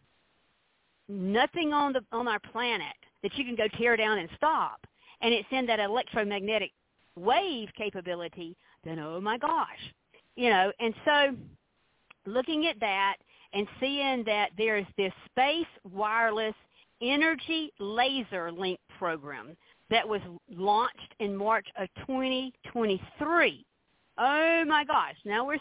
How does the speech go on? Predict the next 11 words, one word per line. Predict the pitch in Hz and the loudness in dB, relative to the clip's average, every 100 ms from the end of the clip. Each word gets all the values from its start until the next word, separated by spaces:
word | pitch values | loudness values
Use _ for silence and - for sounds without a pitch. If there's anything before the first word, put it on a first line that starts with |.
| - | -2
seeing | 339 311 226 226 226 _ - _ | -2 0 -2 -2 -6 _ -20 _
that | 208 | -2
we | 202 240 | 0 2
got | 247 - | 0 0
something | 277 294 | -2 -2
coming | 269 339 359 | -2 -2 0
at | 262 | 0
us | 240 | 0
'cause | - 165 | -4 -4
nobody | 180 196 262 | -2 -2 -2
can | 339 | -4